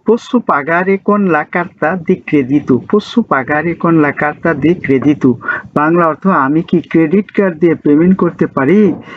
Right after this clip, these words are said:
ইংরেজিতে, "Can I pay by credit card?" ইতালিয়ান শব্দ আভেতে সাক্কেতি, আভেতে সাক্কেতি। বাংলা অর্থ, "আপনারা কি ব্যাগ দেন?"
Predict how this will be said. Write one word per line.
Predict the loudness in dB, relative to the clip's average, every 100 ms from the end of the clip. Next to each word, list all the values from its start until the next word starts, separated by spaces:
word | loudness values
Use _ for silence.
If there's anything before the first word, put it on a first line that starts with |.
| -12 0
ইংরেজিতে, | 2 4 4 2 2 -2 0
"Can | 0 2
I | 2 0
pay | 2 0 0 -10 -16 -4
by | -2 -2 0
credit | -2 0 0 0
card?" | -2 -2 -4 _ -18 -16 -18 _ _ _ -20 _ _ _ _ _ _ -20 -20 _ _ _ -4
ইতালিয়ান | 0 0 2 0
শব্দ | -2 -4 0 0 0 -6 _ -2 0
আভেতে | -2 -2 -2 -2 0 0 0 _ _ -8
সাক্কেতি, | -4 -6 _ -2 -2 -2 -4 -4 -2 -2
আভেতে | 0 0 0 0 -2 -2 -2
সাক্কেতি। | -6 -6 _ -2 -2 0 -2
বাংলা | 0 0 0
অর্থ, | -2 0 -2 -2 -10 -20 -20 -12 -6
"আপনারা | -6 -4 0 0 0 -2
কি | 2 2 2
ব্যাগ | -2 -2 -2
দেন?" | -2 0